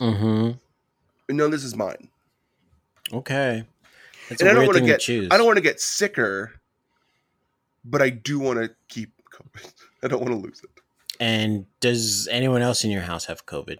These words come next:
Speaker 1: because you're still with covid?
Speaker 2: No, Carrie tested on Wednesday, and she was covid free, and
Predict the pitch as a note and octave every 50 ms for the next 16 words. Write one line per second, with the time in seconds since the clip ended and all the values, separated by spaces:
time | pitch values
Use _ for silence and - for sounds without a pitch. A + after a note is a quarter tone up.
0 | _ - F2 D#2 - F2+ F2 D#2 D#2+ E2 E2 E2 D2+ - - - E2 D#2+ D#2+ D#2+
1 | - _ - E2+ D#2+ - - E2 D2 C#2 C#2 C2+ - _ _ - - _ _ -
2 | - G#3 A#3+ - - C3+ C3 C#3+ D#3+ D#3+ - D#3 D3+ - - D3+ D3+ D3 C#3+ C3
3 | A#2+ A#2+ A#2+ B2+ C3+ C#3+ D3 D#3+ D#3+ D#3+ E3 F#3 G3 A#3 B3 A3+ - - _ _
4 | - A2+ A2+ A2 A2+ A2 - - - A#2 A2+ A2+ A#2 B2 B2 A#2+ - - - B2+
5 | B2+ A#2+ B2 B2 A#2+ - - - A2+ G#2 G2+ G2 F#2 F#2+ G#2+ C#3+ F#3+ G#3 - _
6 | _ _ _ _ _ _ - G2+ G2 G2+ G2 G2 F2+